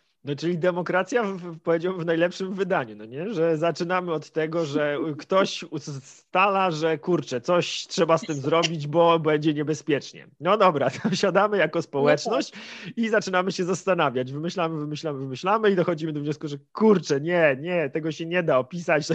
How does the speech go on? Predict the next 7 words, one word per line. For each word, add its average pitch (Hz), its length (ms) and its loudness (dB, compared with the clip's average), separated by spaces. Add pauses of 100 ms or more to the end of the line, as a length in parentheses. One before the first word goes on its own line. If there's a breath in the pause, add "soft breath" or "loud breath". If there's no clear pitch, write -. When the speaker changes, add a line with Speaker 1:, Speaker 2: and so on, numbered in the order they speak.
(120)
Speaker 1:
już - 240 -4
może 233 360 2
lepiej 202 240 0
to - 160 2
zostawmy. 143 760 0 (680 loud breath)
E, 139 360 2 (120)
i, 170 420 -2